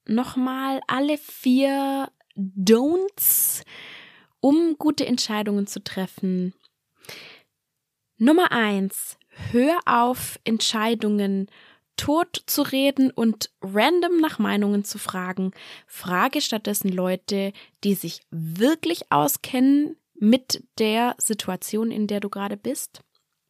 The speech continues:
Don't Nummer zwei, mach keine rein rationale Pro-Kontra-Liste, sondern eine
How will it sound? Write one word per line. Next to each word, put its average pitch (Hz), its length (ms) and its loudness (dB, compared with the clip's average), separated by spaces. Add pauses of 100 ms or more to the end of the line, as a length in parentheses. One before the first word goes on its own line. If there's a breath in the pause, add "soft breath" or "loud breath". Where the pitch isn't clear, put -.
(920 loud breath)
Don't 285 540 4
Nummer 311 360 0
zwei, 196 640 -6 (880 soft breath)
mach 208 400 2
keine 190 720 -2 (120)
rein 175 400 -4
rationale 294 760 -2
Pro-Kontra-Liste, 226 1200 -2 (320 loud breath)
sondern 202 1000 4
eine 180 480 0